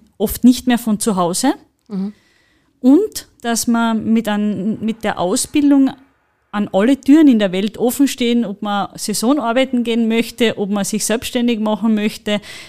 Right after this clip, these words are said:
Speaker 1: Äh, man hat einfach irrsinnig viele Berufschancen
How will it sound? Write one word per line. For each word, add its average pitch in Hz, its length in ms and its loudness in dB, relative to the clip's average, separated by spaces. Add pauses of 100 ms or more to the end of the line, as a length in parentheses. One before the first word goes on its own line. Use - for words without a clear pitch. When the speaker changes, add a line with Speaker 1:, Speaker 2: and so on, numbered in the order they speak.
(100)
Speaker 1:
Äh, 262 200 -12
man 208 200 -2
hat 226 180 -2
einfach 202 400 -4 (100)
irrsinnig 247 480 4
viele 220 540 2 (680)
Berufschancen 277 1040 0